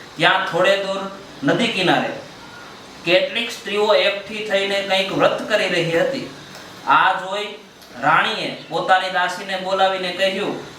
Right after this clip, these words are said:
કે, "જા, પેલી સ્ત્રીઓ ત્યાં ભેગી મળીને શું કરી રહી છે તે જાણી લાવ."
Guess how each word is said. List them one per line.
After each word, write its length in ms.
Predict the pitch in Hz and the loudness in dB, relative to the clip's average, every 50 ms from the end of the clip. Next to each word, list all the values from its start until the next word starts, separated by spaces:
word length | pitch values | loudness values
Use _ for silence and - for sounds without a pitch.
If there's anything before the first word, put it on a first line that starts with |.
| - - - | -18 -8 -4
કે, 180 | 170 147 139 | -2 -2 2
"જા, 340 | 135 160 170 170 160 - - - - - - - - - - - - - - - - - - | 4 6 6 6 4 2 -2 -6 -12 -18 -20 -20 -20 -20 -20 -20 -20 -20 -20 -20 -20 -16 -4
પેલી 360 | - 160 180 190 208 220 220 | 2 4 4 4 4 2 0
સ્ત્રીઓ 500 | 220 - - 214 202 214 220 220 220 226 | -2 -4 -6 -4 -4 -2 2 4 4 4
ત્યાં 420 | 226 - - 196 202 214 208 - 180 | 2 2 0 2 2 2 2 0 -2
ભેગી 320 | 185 202 208 220 220 220 | -2 -4 -2 -4 -4 -2
મળીને 360 | 214 220 226 220 220 233 220 | -2 -2 -2 0 -2 -2 -2
શું 320 | 208 - 277 285 285 277 262 | -2 2 4 4 4 4 4
કરી 180 | 240 220 208 | 0 0 0
રહી 220 | 190 185 175 160 156 | 0 0 0 0 -2
છે 520 | - 147 123 117 - - - - - - | -4 -6 -8 -10 -10 -12 -16 -18 -14 -2
તે 160 | 208 214 220 | 0 0 2
જાણી 300 | 214 220 226 240 226 202 | 4 4 4 4 2 0
લાવ." 160 | 156 135 - | 0 -2 -4